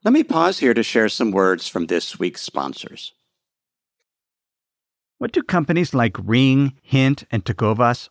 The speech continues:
all have in common? They all use NetSuite to accelerate their growth.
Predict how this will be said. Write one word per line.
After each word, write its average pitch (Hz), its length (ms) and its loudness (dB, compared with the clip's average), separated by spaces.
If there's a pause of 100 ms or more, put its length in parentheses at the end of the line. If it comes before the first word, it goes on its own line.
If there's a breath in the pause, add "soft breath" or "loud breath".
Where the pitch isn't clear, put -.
all 110 180 2
have 110 200 0
in 110 100 -2
common? 110 420 0 (500)
They 147 120 0 (100)
all 226 220 2
use 175 300 0
NetSuite 123 600 0
to 104 100 -4
accelerate 92 720 0
their 85 140 -2
growth. 76 440 -6